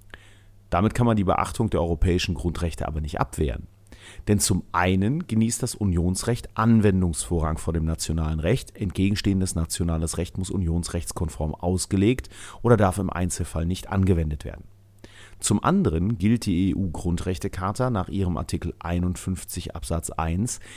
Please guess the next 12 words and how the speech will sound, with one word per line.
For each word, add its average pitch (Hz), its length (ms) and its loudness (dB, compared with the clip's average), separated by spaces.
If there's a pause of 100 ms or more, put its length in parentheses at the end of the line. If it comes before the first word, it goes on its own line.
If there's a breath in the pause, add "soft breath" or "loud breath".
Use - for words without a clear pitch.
(200 loud breath)
eben 98 360 6
nicht - 340 0
nur 92 200 4
für 87 220 0
die 78 340 0
E - 40 2
U, 120 300 2 (120)
was - 200 -6
man 82 80 0
vielleicht 80 320 -4
erwarten 101 420 -2
würde. 69 240 -6